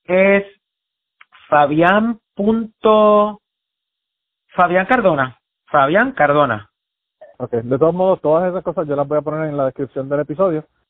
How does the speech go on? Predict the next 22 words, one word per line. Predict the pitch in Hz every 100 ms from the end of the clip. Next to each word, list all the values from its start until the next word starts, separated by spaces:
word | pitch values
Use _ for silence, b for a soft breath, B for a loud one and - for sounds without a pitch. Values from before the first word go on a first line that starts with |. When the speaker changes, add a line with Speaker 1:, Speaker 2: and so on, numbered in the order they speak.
| _ _ _ -
Speaker 2:
para | 113
que | 110
las |
personas | 120 117 117 127
que | 139
la | 131
quieran | 127 131
buscar | 131 - 135 131
vayan | 123 135
allá | 131 127 131
y | 120 110
le | 117
den | 120 123
un | 143
clic | - 151 151
y | 127
lleguen | 127 131
directamente | 135 135 139 139 139 139
a | 123
donde | 117 117 120
quieran | 127 143
llegar. | 151 135